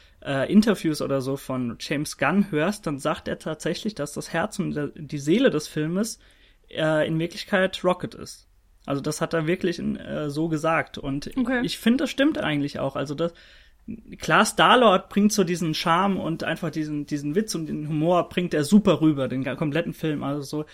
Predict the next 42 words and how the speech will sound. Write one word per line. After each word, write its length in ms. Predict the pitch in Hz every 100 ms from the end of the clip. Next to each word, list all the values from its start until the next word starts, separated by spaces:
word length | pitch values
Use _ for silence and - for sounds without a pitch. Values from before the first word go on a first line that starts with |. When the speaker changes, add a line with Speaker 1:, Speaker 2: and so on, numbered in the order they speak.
| -
Speaker 1:
das 220 | 160 151 208
Herzstück, 480 | 302 - - 208 -
finde 220 | 190 -
ich, 200 | 190 -
trotzdem 500 | - 202 - 202 -
ist 260 | 185 -
Rocket. 420 | 147 - 147 127 -
Und 160 | 139
ich 160 | 147 -
finde, 400 | 202 214 214 226 - -
dass 180 | 160 -
Bradley 380 | - 202 208 185
Cooper 380 | - 226 185 -
auch 140 | 165
für 140 | - 160
mich 240 | 185 -
so 120 | 170
die 120 | 156
schwierigste 600 | 156 - 196 226 220 -
Rolle 280 | 170 175 170
aller 220 | 156 180
Guardians 480 | 151 135 131 127 -
hatte, 280 | 143 175 208 - - _
weil 180 | 151 165
er 100 | 196
eben 240 | 180 170 170
nur 180 | 226
seine 220 | 196 180 175
Stimme 260 | 190 190
zur 140 | 175 143
Verfügung 580 | 135 - 131 127 120
hat. 200 | 135 127
Und 300 | - 143 156 - - -
du 60 |
musst 280 | 180 254 -
trotzdem 360 | 160 - 240 156
auch 140 | -
drauf 240 | - 139 -
achten, 340 | 226 - 160
bei 220 | 143 135
so 280 | 139 139 170
einem, 260 | 214 196